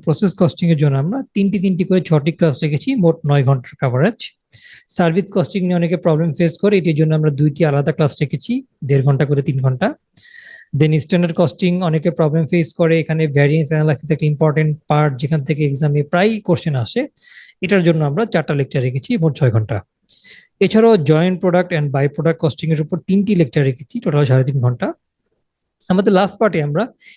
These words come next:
অ্যাক্টিভিটি বেস কস্টিং, যেখান থেকে প্রতি পরীক্ষায় কম বেশি ম্যাথস থাকে, এটার জন্য আমরা তিনটা লেকচার রেখেছি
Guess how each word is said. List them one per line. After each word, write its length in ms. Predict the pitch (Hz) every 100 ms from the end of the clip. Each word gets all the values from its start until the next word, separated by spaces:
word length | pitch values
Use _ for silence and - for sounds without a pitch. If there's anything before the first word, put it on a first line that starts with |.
| _
অ্যাক্টিভিটি 480 | 170 - 220 208 220
বেস 180 | 190 190
কস্টিং, 360 | 160 131 208 170
যেখান 280 | 147 175
থেকে 180 | 160 175
প্রতি 300 | 151 185 208
পরীক্ষায় 600 | 208 190 190 190 - 202
কম 280 | 190 160 156
বেশি 240 | 160 175
ম্যাথস 320 | 147 143 - -
থাকে, 280 | 131 247 - _ _ _ -
এটার 200 | 165 170
জন্য 180 | 160 160
আমরা 200 | 156 151
তিনটা 460 | 156 151 151 147
লেকচার 300 | 139 120 160
রেখেছি 500 | 135 123 143 285 302